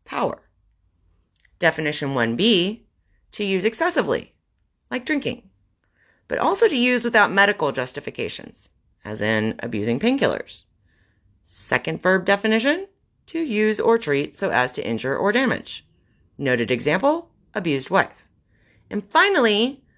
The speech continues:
the fourth definition of abuse as a verb states, to attack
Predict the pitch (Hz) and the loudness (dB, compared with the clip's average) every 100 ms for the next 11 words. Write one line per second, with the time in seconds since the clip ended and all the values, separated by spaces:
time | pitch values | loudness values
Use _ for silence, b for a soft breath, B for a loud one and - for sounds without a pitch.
0 | _ - - 311 330 - 247 226 208 - | _ -14 0 0 0 -2 -2 0 -2 0
1 | 214 202 214 156 143 - - 147 233 240 | 0 0 0 2 0 -2 0 2 4 6
2 | 185 196 - 147 - - - _ _ _ | 4 4 -2 -4 -4 -10 -20 _ _ _
3 | _ - 302 - 320 208 202 | _ -2 -2 -2 0 2 2